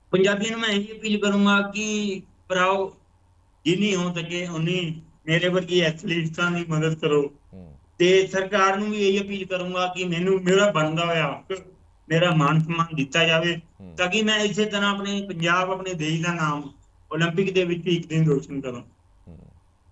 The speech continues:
Speaker 2: ਬਹੁਤ ਬਹੁਤ ਧੰਨਵਾਦ ਔਰ, ਅ, ਤੁਹਾਨੂੰ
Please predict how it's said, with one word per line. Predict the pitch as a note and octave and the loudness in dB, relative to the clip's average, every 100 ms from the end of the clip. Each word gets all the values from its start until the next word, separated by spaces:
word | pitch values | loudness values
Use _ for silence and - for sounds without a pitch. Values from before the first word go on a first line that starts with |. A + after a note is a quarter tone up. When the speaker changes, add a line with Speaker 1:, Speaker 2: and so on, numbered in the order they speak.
| - - _ _ - - _ _ - - - - | -20 -20 _ _ -20 -20 _ _ -20 -20 -20 -4
Speaker 2:
ਬਹੁਤ | C3 C#3 | -4 0
ਬਹੁਤ | D#3 | 2
ਧੰਨਵਾਦ | D#3 C#3 C3+ D#3+ C#3+ | 4 4 4 4 2
ਔਰ, | D#3+ - C3+ C3 | -2 0 0 2
ਅ, | B2 B2 A#2+ A2+ A2 - | 2 2 2 0 -4 -8
ਤੁਹਾਨੂੰ | C3+ C3 C3+ B2+ A2+ | -8 -6 -6 -6 -4